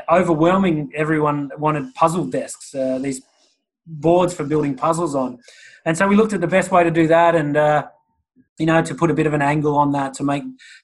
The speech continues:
to save people's necks and backs and make it a bit ergonomic. And so we did that. We put out a thousand piece puzzle board, uh, with a stand, and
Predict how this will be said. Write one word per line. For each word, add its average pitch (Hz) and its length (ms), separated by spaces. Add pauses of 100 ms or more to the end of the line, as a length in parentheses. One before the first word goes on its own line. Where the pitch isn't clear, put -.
to 160 140
save 147 320
people's 139 260
necks 139 300
and 135 120
backs 143 380
and 135 120
make 147 180
it 147 80
a - 20
bit 147 120
ergonomic. 147 640
And 139 240 (260)
so - 160
we 175 100
did 180 160
that. 190 200
We 151 100
put 165 160
out 160 140
a 151 60
thousand 160 440
piece 156 160
puzzle 151 340
board, 151 420
uh, 143 280
with 139 120
a - 20
stand, 156 560
and 135 260